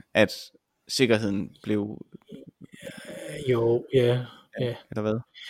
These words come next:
Speaker 2: Jamen, hun,
Speaker 1: Nå.
Speaker 2: nej, men hun er så lille, at hun skulle henvises til det,
Speaker 1: Nå.
Speaker 2: når hun er et barn. Eh, det kan man ikke gå ind og bestille.
Speaker 1: Nå.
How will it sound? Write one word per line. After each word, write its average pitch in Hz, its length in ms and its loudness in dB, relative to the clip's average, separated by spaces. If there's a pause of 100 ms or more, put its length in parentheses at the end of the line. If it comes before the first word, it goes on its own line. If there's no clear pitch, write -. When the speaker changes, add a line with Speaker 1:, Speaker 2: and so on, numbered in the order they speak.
(120)
Speaker 2:
Jamen, 151 160 12
hun, 160 120 12
Speaker 1:
Nå. 208 60 2
Speaker 2:
nej, 156 100 10
men 156 120 10
hun 156 140 8
er 151 100 10
så 160 220 4
lille, 165 220 10
at 156 100 10
hun - 140 -2
skulle 160 420 4
henvises 151 760 0
til 151 480 -4
det, 123 180 2 (440)
Speaker 1:
Nå. 117 100 -6 (120)
Speaker 2:
når 120 120 2
hun 120 200 0
er 113 60 2
et 110 100 -2 (100)
barn. 113 460 0
Eh, 147 200 6
det 143 100 2
kan 151 80 4
man 143 80 8
ikke 139 120 4
gå 139 100 2
ind 123 80 2
og 117 60 -2
bestille. - 400 -2 (440)
Speaker 1:
Nå. 127 80 -2